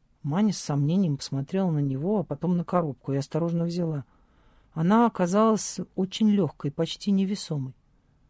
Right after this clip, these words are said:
"Что это такое?" пробормотала писательница, позабыв про Алекса и сгорая от любопытства. "Вы можете посмотреть".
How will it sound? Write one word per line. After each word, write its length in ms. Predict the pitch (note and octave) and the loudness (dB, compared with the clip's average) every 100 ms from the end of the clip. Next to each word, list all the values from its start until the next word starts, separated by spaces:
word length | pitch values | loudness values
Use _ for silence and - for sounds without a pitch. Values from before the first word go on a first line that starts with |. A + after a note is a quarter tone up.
| _ _ _ _ _ _ | _ _ _ _ _ _
"Что 240 | - - F#3+ | -16 0 0
это 140 | F#3+ | 2
такое?" 400 | F3 D3+ D#3 F3 | -2 0 2 0
пробормотала 720 | - F3+ F3+ F#3 F#3+ F#3+ G#3 | 2 0 2 2 0 0 -2
писательница, 640 | F#3+ F#3 G#3+ G#3+ G3 F#3 F#3 | -2 -4 -2 0 0 0 -6
позабыв 580 | - F#3 F3+ F3+ F#3 | -2 0 2 2 0
про 280 | - F3+ F3+ | -2 -2 0
Алекса 340 | F3 D3+ - D#3+ | 0 -2 -2 -4
и 40 | |
сгорая 460 | D#3+ D#3+ E3+ D#3+ D3+ | -2 0 0 0 -2
от 140 | D3 | -4
любопытства. 640 | D#3+ E3 D#3+ D#3 - D#3 - _ _ - _ _ _ | -2 -2 -4 -8 -6 -8 -10 _ _ -20 _ _ _
"Вы 140 | E3 | 2
можете 360 | E3 E3 D#3+ - | 4 4 0 -8
посмотреть". 560 | F#3+ - A#3+ F#3+ F#3 | -6 0 0 0 -4